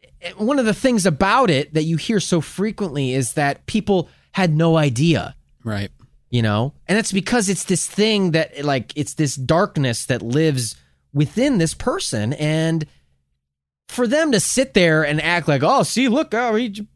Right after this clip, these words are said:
Speaker 1: look at the, this video where he says he's happy." It's like, dude, like, how dense are you <laughs> guys right now?
Speaker 2: Yeah.
Speaker 1: Like, you know?
Speaker 2: Yeah, I didn't
Speaker 1: Uh,
Speaker 2: find that very compelling either because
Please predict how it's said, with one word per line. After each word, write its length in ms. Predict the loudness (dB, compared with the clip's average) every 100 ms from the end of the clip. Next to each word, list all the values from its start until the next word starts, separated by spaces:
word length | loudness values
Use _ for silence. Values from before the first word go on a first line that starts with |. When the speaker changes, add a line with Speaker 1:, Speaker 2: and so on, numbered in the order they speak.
| _
Speaker 1:
look 180 | -4 -2
at 60 | 0
the, 160 | 0 2
this 200 | 2 2
video 340 | 0 2 2
where 120 | 2
he 60 | 0
says 220 | 0 -2
he's 120 | -2 -4
happy." 340 | -4 -2 -4
It's 120 | -2
like, 200 | -4 -4
dude, 260 | -2 -2 -2 _
like, 240 | -6 -6 _ _ _ _ _ _ _ _ _ _
how 120 | 0
dense 440 | 2 2 2 2 2
are 100 | 2
you 160 | 2
<laughs> 180 | -2 -4
guys 180 | -4 -2
right 180 | -2 0
now? 180 | -2 -2 -4
Speaker 2:
Yeah. 180 | -6 -6
Speaker 1:
Like, 540 | -8 -8 -14 _ -20 -20 _ _ _ _ _
you 120 | -6
know? 240 | -4 -4 -6 -16 _ -20 -20 -20 _ -4
Speaker 2:
Yeah, 160 | 0
I 80 | 2
didn't 180 | 0 0
Speaker 1:
Uh, 20 |
Speaker 2:
find 200 | 0 0
that 140 | 0
very 200 | -2 -4
compelling 520 | -2 0 2 0 -2 -4
either 220 | -6 -6
because 560 | -8 -4 -4 -4 -12